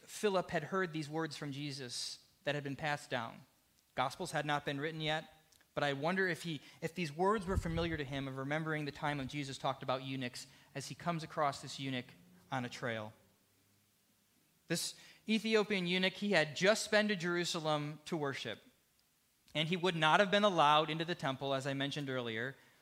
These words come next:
but I could imagine that there was probably some buzz around the temple about this Jesus figure and the disciples and the Jews that had left the temple and the way they were supposed to be worshiping God in the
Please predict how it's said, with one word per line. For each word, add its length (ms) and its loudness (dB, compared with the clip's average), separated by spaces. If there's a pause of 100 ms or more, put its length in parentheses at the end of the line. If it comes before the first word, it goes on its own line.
(240)
but 120 4
I 40 4
could 140 4
imagine 400 6
that 140 4
there 100 4
was 140 2
probably 280 4
some 260 0
buzz 440 6
around 340 2
the 60 -6
temple 420 0
about 260 -2
this 180 -4
Jesus 480 -4
figure 340 -4
and 140 0
the 40 -2
disciples 640 -2
and 100 -2
the 60 -2
Jews 380 0
that 100 2
had 180 2 (240)
left 420 4 (100)
the 100 0
temple 520 4
and 100 2
the 80 0
way 220 4
they 100 -2
were 140 -4
supposed 320 2
to 60 -6
be 100 -2
worshiping 540 -2
God 280 4
in 120 -2
the 120 -2